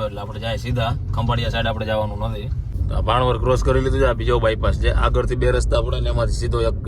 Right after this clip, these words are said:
જમણી સાઈડ ખંભાળિયા આયલો ગયો, એટલે આપણે પકડવાનો છે સીધો. આપણે ભાઈ આ સીધો પાસ્તર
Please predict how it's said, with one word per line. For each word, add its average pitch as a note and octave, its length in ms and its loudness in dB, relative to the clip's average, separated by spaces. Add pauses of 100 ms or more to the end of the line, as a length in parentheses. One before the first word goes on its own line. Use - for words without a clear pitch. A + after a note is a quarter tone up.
(180)
જમણી A#2 260 0
સાઈડ A2 180 0
ખંભાળિયા A#2 400 0
આયલો G2+ 160 -2
ગયો, A2+ 180 -2
એટલે G2 140 -2
આપણે A2 220 -4
પકડવાનો A2+ 440 -2
છે G2+ 140 -4
સીધો. G#2 240 -2 (1900)
આપણે B2+ 240 -2
ભાઈ C3 160 0
આ B2 60 -4
સીધો B2+ 180 -4
પાસ્તર C3 360 -4